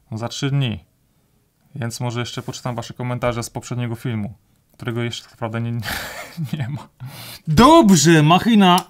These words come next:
przygotowana do wysłania. Jeszcze tylko pokrywę założę, bo tu wszystko już jest poskładane. Trytytki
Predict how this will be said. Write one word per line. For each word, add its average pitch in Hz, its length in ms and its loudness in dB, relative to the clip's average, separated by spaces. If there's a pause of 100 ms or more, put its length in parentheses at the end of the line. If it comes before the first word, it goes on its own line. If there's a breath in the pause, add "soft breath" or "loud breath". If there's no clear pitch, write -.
(100)
przygotowana 165 1040 2
do 156 160 2
wysłania. 151 640 4
Jeszcze 156 160 -4
tylko 139 220 -4
pokrywę 147 480 -2
założę, 135 400 -2
bo 131 120 -8
tu 131 100 -10
wszystko 143 360 -8
już 131 400 -8
jest 139 380 -4 (640)
poskładane. 156 920 0 (340 soft breath)
Trytytki 160 600 -2